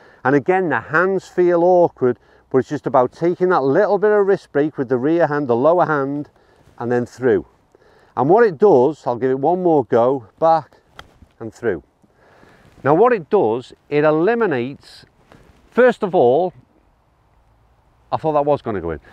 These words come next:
First of all, what it does, it gets the ball rolling at the hole, right? So we've got no kind of, uh, we're not trying to throw this thing up in the air, we're not trying to, uh, be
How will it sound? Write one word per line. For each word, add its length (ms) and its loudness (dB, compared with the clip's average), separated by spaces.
First 440 2
of 120 0
all, 360 2
what 220 2
it 180 -8
does, 280 2
it 200 -8
gets 260 -2
the 140 -6
ball 420 -2
rolling 480 -2
at 160 -10
the 100 -4
hole, 440 -4
right? 360 0
So 180 -2
we've 200 2
got 220 -2
no 320 -4
kind 260 -6
of, 260 -6
uh, 300 0
we're 80 -2
not 100 -4
trying 220 -4
to 80 -20
throw 280 -2
this 180 -8
thing 240 -4
up 160 -10
in 80 -6
the 120 -6
air, 200 -4
we're 80 -6
not 160 -6
trying 240 -4
to, 20 -10
uh, 240 4
be 280 -8